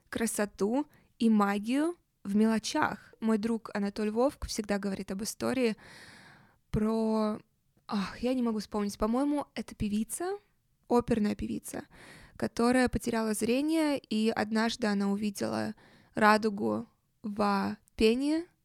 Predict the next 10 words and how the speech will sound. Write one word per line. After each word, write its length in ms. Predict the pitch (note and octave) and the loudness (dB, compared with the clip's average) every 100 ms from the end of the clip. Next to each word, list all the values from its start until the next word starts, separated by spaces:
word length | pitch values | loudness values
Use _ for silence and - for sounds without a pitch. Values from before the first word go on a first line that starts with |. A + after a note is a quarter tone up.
| _ - | _ -4
которую 340 | G#3+ A#3 A#3+ | 0 4 4
образовала 560 | A3+ G#3+ G#3+ G#3+ A3+ G#3+ | 4 2 0 0 0 0
губка 340 | G3+ G#3+ - | 0 -2 -2
для 140 | G3+ | -2
мытья 260 | G3 G3 G3 | -2 -2 -4
посуды, 480 | - - G#3 F#3 - - | -4 -4 -4 -4 -6 -8
пока 240 | A3+ - F#3 | -8 -4 -2
она 140 | F#3 | -2
мыла 200 | G3 - | -2 -4
посуду. 500 | - - F#3+ F3+ G#3 | -8 -8 -6 -6 -8